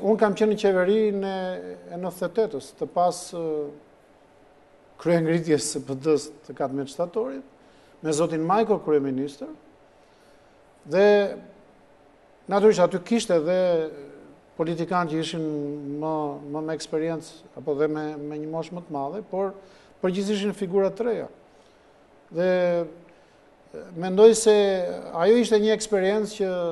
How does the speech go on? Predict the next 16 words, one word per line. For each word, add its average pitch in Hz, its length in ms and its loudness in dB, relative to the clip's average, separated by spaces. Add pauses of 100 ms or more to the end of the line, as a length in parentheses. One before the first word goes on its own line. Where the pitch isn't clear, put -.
(400)
si 160 220 -18
thua, 180 220 -2 (840)
solli, 170 720 -2
e, - 1200 -10 (560)
në 165 180 -4
politik 170 600 -2 (960)
i, 170 100 -10 (220)
in-, 156 240 -6 (160)
individ 156 500 -2
apo 151 200 2
personalitete 156 880 -2
që 151 160 -8 (460)
sot 170 280 -2
mund 156 200 -4
të - 80 -12
quhen 165 280 4